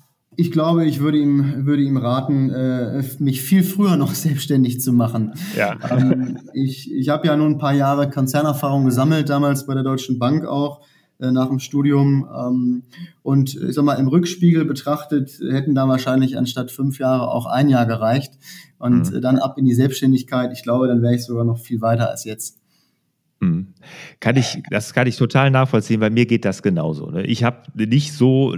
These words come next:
Speaker 2: also ich hab mich deutlich später als du, glaub ich, selbstständig gemacht. Und ich würd auch sagen, also die fünfzehn Jahre Erfahrung, oder nee, fünfzehn, doch, waren, nee, nee, nicht ganz, waren zwölf Jahre Erfahrung als Angestellter,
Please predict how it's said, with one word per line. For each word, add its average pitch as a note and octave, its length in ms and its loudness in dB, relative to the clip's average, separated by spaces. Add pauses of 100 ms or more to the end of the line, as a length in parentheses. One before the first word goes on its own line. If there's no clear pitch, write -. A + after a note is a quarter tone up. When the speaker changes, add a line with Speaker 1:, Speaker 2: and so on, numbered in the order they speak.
(160)
Speaker 2:
also G2+ 140 -2
ich G2 120 -2
hab - 220 -4
mich F#2+ 180 -4
deutlich A2 320 2
später C3 360 0
als D#2+ 200 -6
du, E2+ 120 -6
glaub D#2+ 200 -6
ich, - 80 -14
selbstständig D#2+ 540 -8
gemacht. E2+ 360 -10 (320)
Und - 80 -2
ich F#2 100 -4
würd G#2+ 140 2
auch G2 160 0
sagen, F2 320 2
also F2 180 2
die C3 300 0
fünfzehn C#3+ 640 2
Jahre A2 800 0
Erfahrung, A2+ 840 0
oder D#2+ 180 -4
nee, E2 120 -6
fünfzehn, E2+ 600 -8
doch, G#2 260 -2 (220)
waren, F#2+ 320 -4
nee, G2 140 0
nee, G2 160 4
nicht F#2 200 -2
ganz, - 360 -10
waren F2 160 -8
zwölf C3 420 0
Jahre A2+ 260 2
Erfahrung G#2 420 -2
als F2+ 120 -8
Angestellter, F#2+ 640 -2